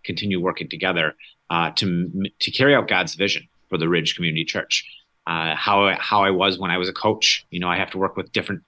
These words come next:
types of people and work with different types of kids that have goals from, "My mom made me do this," to, "I wanna become the best runner in the state."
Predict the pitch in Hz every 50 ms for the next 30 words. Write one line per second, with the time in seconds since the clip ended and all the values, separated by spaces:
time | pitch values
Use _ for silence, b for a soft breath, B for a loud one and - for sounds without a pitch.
0 | _ - - 98 87 - - 95 - - - 110 107 - 80 71 67 - - 90
1 | 87 87 87 87 85 101 107 107 - 92 - - 95 - 101 87 - 98 92 -
2 | - 95 82 - - - 117 95 76 - - - - - - 90 87 101 104 101
3 | 101 92 87 - B B B B - - 107 104 113 117 110 - - - 107 101
4 | 98 95 92 92 - _ _ _ - 90 92 95 95 92 95 101 110 113 110 107
5 | 104 98 98 101 90 82 - 131 113 98 98 101 104 - - - - - - _
6 | _ _ _ b b b _ - - - 123 113 104 101 98 98 92 - B B
7 | B B B _ - 113 107 107 104 92 90 98 - 107 95 90 82 95 87 -
8 | - 95 95 90 87 87 85 82 85 - - - 92 87 - - -